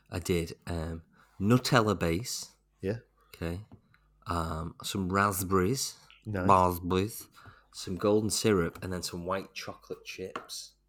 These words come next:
Speaker 2: Nice.
Speaker 1: And then fold it, you know, like, crepped it all up so it was like a
Speaker 2: Remember,
Speaker 1: triangle.
Speaker 2: remember the creperie at El Delphin in Verdi?
Speaker 1: Yeah, I
Speaker 2: Uh,
Speaker 1: do.
Speaker 2: where we met?
Speaker 1: Mm.
Speaker 2: That was good, that.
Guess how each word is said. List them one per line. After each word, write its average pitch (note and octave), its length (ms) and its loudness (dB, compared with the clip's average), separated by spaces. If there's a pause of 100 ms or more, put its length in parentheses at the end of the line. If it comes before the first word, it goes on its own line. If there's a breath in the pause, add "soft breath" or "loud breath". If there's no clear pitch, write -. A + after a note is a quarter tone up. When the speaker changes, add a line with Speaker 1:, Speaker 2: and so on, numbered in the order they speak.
(140)
Speaker 2:
Nice. D2+ 300 -18
Speaker 1:
And E2+ 100 -12
then D#2 60 -10
fold F#2 380 -4
it, G#2 100 -6
you G2 60 -10
know, G2+ 80 -2
like, F#2 120 -6
crepped - 460 0
it A#2 120 2
all G#2+ 280 2
up A#2 160 0
so - 140 -8
it F2 40 -10
was E2+ 100 -14
like - 180 -12
a F2+ 220 -6 (1400 loud breath)
Speaker 2:
Remember, E3 220 4
Speaker 1:
triangle. D3+ 240 0 (220)
Speaker 2:
remember D3 200 0
the C3 100 -8
creperie F#2+ 680 -2 (120)
at G2 200 -2
El F#2+ 140 -2
Delphin G2 400 -2
in F2+ 140 -18
Verdi? F#2 300 -4
Speaker 1:
Yeah, E2 280 -2
I - 20 -2
Speaker 2:
Uh, E2 40 -4
Speaker 1:
do. E2+ 280 0
Speaker 2:
where F2+ 100 -8 (100)
we F2 60 -16
met? F2 320 -16
Speaker 1:
Mm. E2 300 -8
Speaker 2:
That G2+ 80 -6
was E2+ 140 -8 (120)
good, F#2 340 -4
that. E2 180 -14